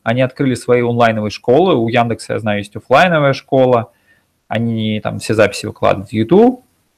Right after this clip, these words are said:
Можно и офлайн посетить лично. Они рассказывают, какие сайты им нравятся и как добиться, а, топ-десять, а, чистыми методами,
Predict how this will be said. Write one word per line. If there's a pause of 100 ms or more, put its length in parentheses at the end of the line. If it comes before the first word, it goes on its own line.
(300)
Можно
и
офлайн
посетить
лично. (920)
Они
рассказывают, (1000)
какие
сайты
им
нравятся
и
как
добиться, (240)
а,
топ-десять, (760)
а,
чистыми
методами,